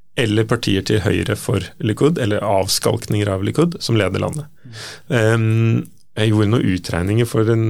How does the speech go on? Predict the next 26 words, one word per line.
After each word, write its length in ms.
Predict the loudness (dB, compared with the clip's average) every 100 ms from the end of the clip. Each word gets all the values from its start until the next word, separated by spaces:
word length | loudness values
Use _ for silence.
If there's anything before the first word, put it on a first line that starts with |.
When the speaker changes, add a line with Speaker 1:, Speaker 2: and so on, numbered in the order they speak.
| 0
Speaker 1:
stund 240 | -2 -4 0
tilbake, 320 | 0 2 2
og, 220 | 2 4
og 80 | 4
det 60 | 2
er 100 | 0
liksom, 220 | -2 -4 -8 -20 -20 -20 -20 -6
de 80 | -2
første 380 | 0 -2 -2 0
tretti 240 | 0 0
årene 160 | 0 0
så 140 | 0
er 80 | 0
det 100 | 0
utelukkende 380 | -2 -4 -2 -2
Arbeiderpartiet, 560 | -2 -4 -2 0 -2 -6 -20 -4
men 220 | 0 2
nå 60 | 4 2
er 80 | 2
det 60 | 0
cirka 300 | 0 -2 -4
fifty 400 | -4 -6 -6 -4 -2
fifty, 320 | -2 -6 -2
altså 380 | 0 0 0 -2
femti 220 | 0 -2 -2
femti, 300 | -2 0